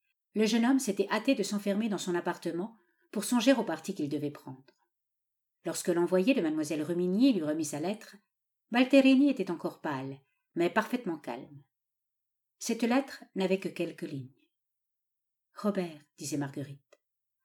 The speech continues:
vous voulez l'avis de mon père pour venger l'outrage dont vous avez été la victime. Oubliez, pardonnez, je vous donne ma vie tout entière en échange. Où doit vous rejoindre votre femme ? »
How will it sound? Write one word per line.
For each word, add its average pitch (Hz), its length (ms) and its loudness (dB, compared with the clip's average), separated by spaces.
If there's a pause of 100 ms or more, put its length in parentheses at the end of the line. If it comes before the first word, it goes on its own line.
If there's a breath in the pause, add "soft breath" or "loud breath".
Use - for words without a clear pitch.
(220)
vous 233 80 0
voulez 247 280 6
l'avis 233 220 2
de 220 80 2
mon 214 160 2
père 170 440 -4 (260 soft breath)
pour 247 120 2
venger 262 280 8
l'outrage 226 460 2
dont 185 60 0
vous 180 140 0
avez 180 220 2
été 175 180 0
la 175 60 0
victime. 160 440 -12 (840)
Oubliez, 175 560 -6 (340)
pardonnez, 220 580 2 (380)
je - 120 4
vous 262 100 8
donne 254 240 8
ma 254 140 10
vie 208 280 0
tout 302 220 4
entière 254 320 8
en 233 100 4
échange. 175 640 -6 (840)
Où 294 100 8
doit 214 220 6
vous 180 140 0
rejoindre 180 480 0
votre 180 240 -6
femme ? » 175 360 -8